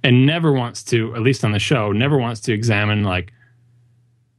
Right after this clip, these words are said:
"Oh, why do I feel the need to lie about this? Why did I manufacture these things?" I think he could have had just as dramatic and effective a show if he didn't make up stuff. 'Cause the, the, the things that we know that are happening there are real, and you don't need to say, "Oh, I was there, I saw it.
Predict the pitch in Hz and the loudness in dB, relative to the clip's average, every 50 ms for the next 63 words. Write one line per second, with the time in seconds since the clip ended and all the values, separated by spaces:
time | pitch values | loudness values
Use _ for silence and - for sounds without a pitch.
0 | _ _ _ _ _ _ _ _ _ _ - - - - - 151 143 156 160 185 | _ _ _ _ _ _ _ _ _ _ -6 -6 -4 0 2 2 4 4 2 0
1 | 185 185 185 170 156 190 180 165 160 156 156 156 151 147 131 127 135 131 113 101 | 0 0 -2 -2 -2 -2 0 0 0 0 0 -2 -2 -2 -2 -2 -2 -2 -4 -4
2 | 92 - 107 104 - 117 127 131 131 151 160 147 151 143 127 120 120 113 107 113 | -6 -8 -10 -6 -2 0 0 2 2 0 0 0 0 0 0 0 -2 -2 -2 -2
3 | 113 104 104 104 101 - 120 110 98 95 - 98 98 92 - - - - - - | -4 -2 -2 -4 -4 -2 -4 -4 -4 -4 -4 -4 -4 -4 -8 -14 -20 -14 -4 -2
4 | 151 202 202 247 185 151 202 165 - 175 160 147 - 143 147 123 117 117 143 139 | -2 0 2 0 0 0 -2 0 0 0 0 0 0 0 -2 0 0 0 0 0
5 | 165 160 - - - - 139 127 123 120 120 120 117 117 117 - _ _ _ _ | -2 -2 -6 -10 -10 -4 -2 -2 0 0 0 0 -2 -2 -4 -10 _ _ _ _
6 | _ _ _ - 151 151 147 120 117 120 120 123 131 131 127 123 - - - - | _ _ _ -4 2 2 4 4 4 2 2 0 0 -2 -2 -4 -6 -10 -6 -4
7 | 127 113 107 107 - 131 131 - - 151 127 120 117 113 113 120 - - 156 - | -2 -2 -2 -2 -2 -4 -4 0 2 2 2 2 2 -2 -4 -8 -8 -4 -4 -2
8 | - - 160 127 120 117 107 - 131 117 139 127 117 110 104 101 - 90 92 - | 0 0 0 0 0 0 0 0 0 2 2 0 0 0 -2 -2 -4 -4 -8 -8
9 | - - - - - - _ _ - 156 160 214 202 196 - - 185 - - 175 | -12 -16 -16 -18 -18 -20 _ _ 2 4 4 4 2 0 -2 -2 -2 -2 0 0
10 | 165 160 - - 208 208 220 214 151 180 147 160 165 165 160 156 147 139 131 165 | 2 2 2 2 2 2 2 2 2 2 2 4 2 2 2 0 0 0 -2 -2
11 | 208 220 208 165 151 143 127 123 120 117 120 123 123 151 214 240 185 123 101 113 | -4 -2 -2 -2 0 0 0 0 0 0 0 0 0 0 0 2 0 0 0 0
12 | 143 156 165 175 220 175 180 196 180 185 - - 160 151 117 120 120 - 117 117 | 2 2 2 2 0 0 0 0 0 0 -2 0 -2 -2 0 -2 -4 -4 -4 -2
13 | 123 123 120 110 117 117 113 110 107 95 92 95 98 - - 123 117 104 92 95 | 0 0 -2 -2 -2 -2 -2 0 0 0 -2 -2 -2 -2 -2 -2 -2 -2 -2 -4
14 | 110 | -8